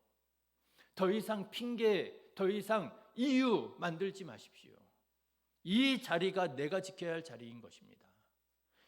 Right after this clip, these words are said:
이 직무는 하나님께서 나에게 맡겨주신 직무입니다. 내가 이 직무 감당해야지요. 어떻게 자리가 이렇게 비일, 비일 수가 있어요? 이천이십오 년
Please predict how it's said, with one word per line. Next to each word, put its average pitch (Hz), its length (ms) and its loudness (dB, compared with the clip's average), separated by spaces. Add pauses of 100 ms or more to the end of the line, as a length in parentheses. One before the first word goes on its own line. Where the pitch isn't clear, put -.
(100)
이 247 320 4
직무는 220 440 -2
하나님께서 226 600 -2
나에게 190 440 6
맡겨주신 196 580 -2
직무입니다. 104 720 -14 (840)
내가 147 300 -2
이 147 160 -4
직무 127 300 -10
감당해야지요. 104 800 -18 (1500)
어떻게 220 400 -2
자리가 190 340 -2
이렇게 156 340 -4
비일, 147 340 -8
비일 156 240 -8
수가 156 260 -14
있어요? 95 380 -16 (4000)
이천이십오 143 640 -8
년 131 500 -10